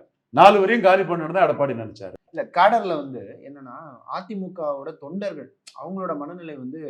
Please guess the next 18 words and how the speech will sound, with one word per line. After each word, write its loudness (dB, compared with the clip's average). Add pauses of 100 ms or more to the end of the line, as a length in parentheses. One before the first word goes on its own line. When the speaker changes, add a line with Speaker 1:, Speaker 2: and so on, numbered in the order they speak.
(100)
Speaker 2:
பாஜக -10
பக்கம் -20
போகுமா? -20 (600)
ஏன்னா -8 (160)
பல -6
பேர் -4
வந்து -8 (360)
already -8 (480)
இப்போ -2 (120)
அதிமுக -2
இல்ல -2
அப்படின்னா -4
அவங்களுடைய -6
மனநிலை -12
எப்படி -16
இருக்கும்? -20 (380)
Speaker 1:
அதிமுக -4 (120)
இல்லைங்கிறத -2